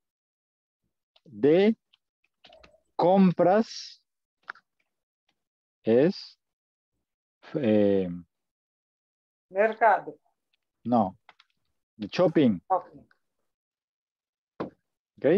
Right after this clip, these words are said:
Speaker 1: Esa
Speaker 2: Mas
Speaker 1: pequeña
Speaker 2: eles
Speaker 1: dife-
Speaker 2: estão na feira, então estão fazendo lá compra.
Speaker 1: Eso, esa es la pequeña diferencia que tenemos que saber.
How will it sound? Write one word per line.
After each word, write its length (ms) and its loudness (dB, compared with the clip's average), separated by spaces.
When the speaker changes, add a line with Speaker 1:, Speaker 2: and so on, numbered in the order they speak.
Speaker 1:
Esa 160 -4
Speaker 2:
Mas 240 0
Speaker 1:
pequeña 240 4
Speaker 2:
eles 20 6
Speaker 1:
dife- 60 2
Speaker 2:
estão 80 2
na 240 0
feira, 300 0
então 360 -2
estão 320 -6
fazendo 400 -4
lá 380 0
compra. 520 -2
Speaker 1:
Eso, 480 0
esa 180 -2
es 60 2
la 80 2
pequeña 300 0
diferencia 480 0
que 120 -2
tenemos 380 0
que 120 -4
saber. 400 2